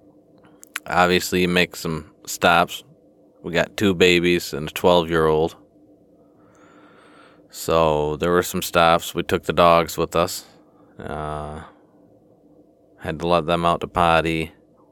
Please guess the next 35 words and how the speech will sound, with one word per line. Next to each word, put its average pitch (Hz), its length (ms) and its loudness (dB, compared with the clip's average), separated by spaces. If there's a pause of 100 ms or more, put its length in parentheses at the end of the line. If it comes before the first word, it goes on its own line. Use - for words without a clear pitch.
(720)
We 87 80 -10
stopped 87 400 2
at 76 80 -2
Lake 85 260 0
Michigan 95 500 0
on 87 120 0
the 80 60 -6
south 92 320 4
side 90 300 2
of 82 100 -4
the 87 80 0
Upper 85 320 -2
Peninsula 90 720 0 (260)
on 85 160 -2
our 85 120 2
way 85 260 2
up 80 140 -2 (320)
to 80 380 0 (400)
damn 85 280 0
near 87 160 -2
Keweenaw. 82 580 -2 (2250)
Got 98 200 4
in 95 120 6
Lake 87 200 0
Michigan 104 400 0
on 95 120 2
the 85 80 -2
way 85 240 2
up. 113 180 4 (720)
Got 95 200 2
in 92 80 -2
Superior 95 520 0
while 87 240 0
we 85 100 -4
get, 80 140 -10